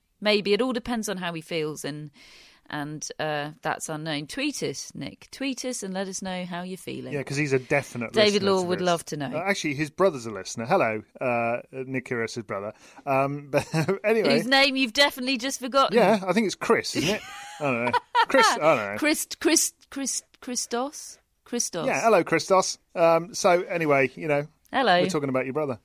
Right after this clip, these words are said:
Speaker 2: <laughs> There we are. Uh, so what?
Speaker 1: For a change.
Speaker 2: Um,
Speaker 1: Uh, and Serbia beat Spain, David.
Speaker 2: They did.
Speaker 1: Before, before we.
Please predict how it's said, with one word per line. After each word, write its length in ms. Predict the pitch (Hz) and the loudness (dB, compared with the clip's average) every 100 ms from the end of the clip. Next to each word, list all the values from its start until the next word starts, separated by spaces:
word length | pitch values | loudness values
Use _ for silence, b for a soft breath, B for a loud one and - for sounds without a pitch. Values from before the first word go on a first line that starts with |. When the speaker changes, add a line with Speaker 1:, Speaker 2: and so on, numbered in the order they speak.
| _ | _
Speaker 2:
<laughs> 100 | - | -4
There 320 | 202 156 143 | -2 0 0
we 80 | 123 | 0
are. 140 | 123 B B B B | -4 B B B B
Uh, 220 | 185 202 | 4 4
so 240 | 185 214 196 | 4 4 6
what? 200 | 220 196 | 6 4
Speaker 1:
For 80 | 233 | 0
a 60 | |
change. 540 | 226 262 202 165 156 160 | 0 2 0 0 -6 -4
Speaker 2:
Um, 320 | 151 143 147 208 | -2 -4 -4 2
Speaker 1:
Uh, 220 | 214 214 | 4 4
and 180 | 240 233 | 4 0
Serbia 480 | - 269 269 254 233 | 2 2 4 4 2
beat 360 | 202 226 202 | 2 -4 -4
Spain, 480 | - 202 180 160 147 - | -2 0 0 -2 -8 -4
David. 240 | 175 165 147 | 0 2 4
Speaker 2:
They 60 | |
did. 200 | 147 165 | 6 6
Speaker 1:
Before, 340 | 175 - 180 156 | 4 2 -6 -6
before 320 | 185 - 208 | -10 -2 -2
we. 120 | 190 | -2